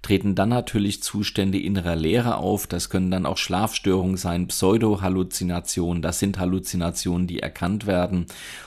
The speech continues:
Und auch die Derealisation oder auch die Depersonalisation tritt auf, wie auch die Dissoziation. Also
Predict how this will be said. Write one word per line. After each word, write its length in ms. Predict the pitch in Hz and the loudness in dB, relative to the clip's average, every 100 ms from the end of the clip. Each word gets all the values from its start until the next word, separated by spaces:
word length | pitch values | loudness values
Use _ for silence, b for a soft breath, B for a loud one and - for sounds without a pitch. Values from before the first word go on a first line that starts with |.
| B | B
Und 240 | 117 113 - | 0 2 0
auch 160 | 101 | -2
die 180 | - 95 | -2 0
Derealisation 1200 | 95 90 90 95 117 113 110 107 - - 98 107 | 2 2 4 4 4 2 2 0 0 0 2 2
oder 200 | 80 98 | 2 0
auch 100 | 92 | -2
die 180 | - 87 | -4 -2
Depersonalisation 1400 | 92 92 104 110 110 85 78 78 80 78 - 80 73 73 B B B - | -2 -2 -2 0 2 0 -2 -4 -4 -6 -6 -4 -4 -6 B B B -8
tritt 260 | - 80 - | -4 -4 -2
auf, 360 | 78 73 - | -2 -2 0
wie 120 | 92 | 2
auch 160 | 65 78 | 2 0
die 240 | - 95 | -2 -4
Dissoziation. 920 | - 113 - 76 - 73 73 - 71 69 | -2 -2 -2 -4 -4 -4 -6 -6 -6 -2
Also 340 | 85 92 101 | 0 2 0